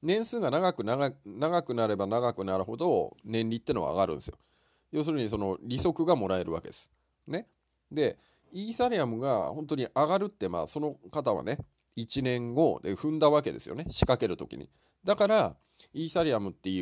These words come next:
う、その枚数を貸したわけですよね。コインチェックに。で、コインチェックに貸したことによって、こっちもう一年だったら一年で縛っちゃったから、出せないわけですよ。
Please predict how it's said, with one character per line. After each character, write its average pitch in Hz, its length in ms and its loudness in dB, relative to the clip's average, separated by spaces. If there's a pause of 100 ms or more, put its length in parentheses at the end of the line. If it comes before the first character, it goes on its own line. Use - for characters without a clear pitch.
う、 - 60 -6
そ 131 120 -4
の 107 180 -2
枚 190 340 2
数 202 200 0
を 110 100 2
貸 - 220 -2
し - 20 -4
た 101 80 0
わ 98 60 0
け 80 80 -8
で - 40 -8
す - 60 -10
よ - 80 -12
ね。 170 120 -12 (800)
コ 117 140 0
イ 110 40 0
ン 104 40 -4
チ 101 100 0
ェ - 20 2
ッ - 40 -18
ク 78 100 -12
に。 - 120 -16 (400)
で、 151 120 -2
コ 190 160 0
イ 202 40 -2
ン 196 60 -6
チ 208 80 -2
ェ - 20 -2
ッ - 40 -8
ク 165 60 -4
に 127 100 -4
貸 139 240 -4
し - 20 -8
た 165 100 0
こ 175 80 -4
と 160 120 -2
に 117 100 -4
よ 82 80 -6
っ - 40 -10 (200)
て、 123 260 2 (400)
こ 208 80 -2
っ 208 40 0
ち 175 100 0
も 120 120 0
う 101 40 0
一 135 260 -4
年 156 160 0
だ 82 80 -4
っ - 20 -16
た 80 120 -6
ら 87 60 -2
一 107 200 -4
年 110 140 -2
で 78 40 -6
縛 139 240 0
っ 190 80 2
ち - 100 -6
ゃ 78 40 0
っ - 40 -20
た - 120 -10
か - 80 -4
ら、 92 320 4 (100)
出 127 140 2
せ 285 140 0
な 247 80 0
い 101 60 0
わ 76 100 -4
け - 80 -8
で - 40 -10
す - 100 -8
よ。 - 100 -12